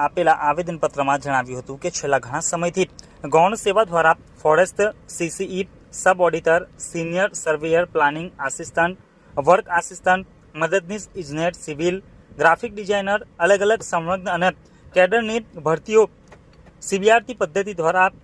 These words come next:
લેવામાં આવી છે. આ પદ્ધતિનો ગુજરાતમાં પહેલીવાર જ્યારે પ્રયોગ કરવામાં આવ્યો તે પહેલા કહેવામાં આવતું હતું કે આ સી બી આર ટી દ્વારા પરીક્ષા લેતી એજન્સી ખૂબ વિશ્વસનીય, પારદર્શી પેપર સહિત ભૂલ રહિત છે, પરંતુ છેલ્લા લેવાયેલા તમામ પરીક્ષાઓમાં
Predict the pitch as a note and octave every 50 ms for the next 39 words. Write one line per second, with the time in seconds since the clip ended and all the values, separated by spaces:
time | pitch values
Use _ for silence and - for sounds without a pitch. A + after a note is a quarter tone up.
0 | F3+ E3 D#3 D#3+ D#3 E3 D#3+ D#3 C#3+ C3+ C3+ C#3 - D#3 C3 - - - - _
1 | _ _ - - - - _ - - - - - _ _ - A3+ - - G3+ E3+
2 | G#3 B3 A#3 B3 B3 B3+ G#3+ G3+ F3 F3+ F#3 G3 F#3+ - G3+ G#3 G#3 - F#3 E3
3 | E3 E3+ D#3+ E3 E3 F3 E3 D#3 D#3+ D3+ D3 C#3 D3+ D3 D#3 E3+ E3+ - E3 D3+
4 | D3 C#3+ C#3 C3+ C3 C#3 E3 F3+ - E3 - D3+ C#3 C3 D3 D3+ D3 - D3+ C3+
5 | - D3 D3 D3 C#3 C#3 C#3 - D#3+ D#3+ D#3 F#3+ E3+ F#3+ E3+ - _ _ - -
6 | - _ _ _ _ _ - - E3+ - - G3+ F#3 A#3 B3+ B3 A3+ F#3+ A#3+ A#3
7 | G#3 F#3 F#3+ F3+ F#3+ G3 - F#3 E3+ F#3+ F3 - G3 F3+ E3 D#3 - F3 D#3+ D3+
8 | C#3 D3+ E3+ F3 E3 - - F#3+ F#3 - F3+ E3+ E3 F3+ E3 C3+ C3+ D3+ D3 -
9 | - F#3 F#3 - - E3+ E3 F3 F#3 F#3 _ _ _ _ _ - D#3 E3 E3 E3+
10 | G3 F#3+ - - G#3 F#3+ G3 F3+ - - E3+ D#3 - - - D3 C#3 E3 - F#3+
11 | F#3 - _ _ _ _ _ _ _ - - D3 C#3 F3 A3 A#3+ A#3+ A3 - -
12 | E3+ E3+ E3+ F#3+ G3 - - - G3 G#3 G#3 _ _ _ _ - - _ - -
13 | F#3 F#3 G#3+ A3+ G#3+ - C4 C#4 - - G#3 G3 F#3+ F#3+ F3+ E3+ F3+ F3+ F#3 -
14 | - G3 F3+ F3 F3 E3 - D#3 D3+ D3+ - - D3+ D#3 D#3+ F3 F#3